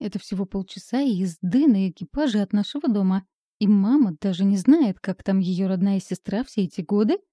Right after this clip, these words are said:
Но ясно одно. Дома мне помощи ждать не стоит. Нужно немедленно найти тётю Ламону и её расспросить.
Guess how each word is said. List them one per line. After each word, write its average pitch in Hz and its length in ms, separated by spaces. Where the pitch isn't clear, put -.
Но 370 140
ясно 196 520
одно. 190 340
Дома 349 300
мне 240 180
помощи 196 440
ждать 185 360
не 196 120
стоит. 185 420
Нужно 220 460
немедленно 214 720
найти 311 320
тётю 190 320
Ламону 233 340
и - 160
её 196 320
расспросить. 196 680